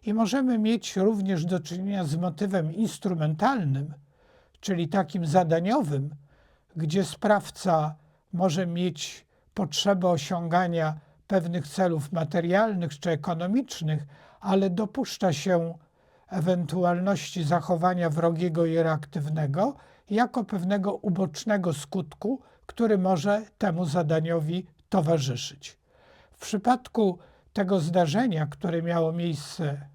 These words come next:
wczoraj na terenie naszego kraju, trzeba powiedzieć, że zamaskowanie sprawcy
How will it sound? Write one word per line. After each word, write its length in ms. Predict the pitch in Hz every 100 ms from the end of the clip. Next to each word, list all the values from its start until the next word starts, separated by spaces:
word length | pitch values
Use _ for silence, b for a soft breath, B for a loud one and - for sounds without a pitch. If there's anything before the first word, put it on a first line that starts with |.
| -
wczoraj 600 | - 180 165 151 180 233 b b b 185
na 140 | 180
terenie 420 | 143 185 170 170
naszego 440 | 165 156 185 165 160
kraju, 380 | 165 165 180
trzeba 300 | 208 - 208
powiedzieć, 500 | 175 208 190 208 208
że 200 | 165 160
zamaskowanie 880 | 156 202 202 196 - 180 160 214 269
sprawcy 840 | 165 - 185 165 139 - - 226